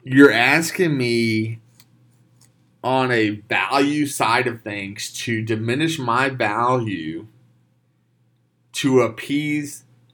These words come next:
people who have no value in themselves, who don't wanna even participate in life.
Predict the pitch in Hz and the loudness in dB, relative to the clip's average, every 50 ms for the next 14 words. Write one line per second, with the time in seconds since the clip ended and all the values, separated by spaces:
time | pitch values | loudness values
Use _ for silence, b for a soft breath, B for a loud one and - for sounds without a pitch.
0 | _ _ _ _ _ _ _ _ _ _ _ - - 175 165 170 165 - 143 127 | _ _ _ _ _ _ _ _ _ _ _ -6 -2 0 0 0 -2 -2 -2 0
1 | 117 117 110 113 117 113 - - _ _ _ _ _ _ _ _ _ _ _ _ | 0 0 0 -2 -4 -6 -10 -16 _ _ _ _ _ _ _ _ _ _ _ _
2 | _ _ _ _ _ _ _ - 160 156 160 151 156 147 156 165 165 160 151 147 | _ _ _ _ _ _ _ 2 2 2 2 2 2 4 4 4 2 2 2 2
3 | 147 143 131 135 113 98 131 151 156 151 143 139 135 131 131 127 123 123 - - | 2 2 4 2 2 2 2 -2 0 2 2 2 2 0 -2 -4 -4 -6 -6 -4
4 | 127 127 135 - - - - 131 131 127 - 143 139 147 127 127 123 127 135 151 | -2 -2 -2 -4 -4 -2 -2 -2 -2 4 4 4 4 4 0 -2 0 0 0 0
5 | 151 139 131 139 139 135 127 120 - - - - 117 - - 180 175 175 - 160 | 0 -2 -2 -2 -2 -4 -6 -8 -10 -12 -8 -8 -8 -4 -2 -2 -2 -2 -4 -4
6 | - 175 160 156 156 139 131 131 131 120 113 95 67 58 - - | -2 -2 -2 -2 -2 -4 -4 -4 -2 -2 -2 -4 -6 -10 -14 -16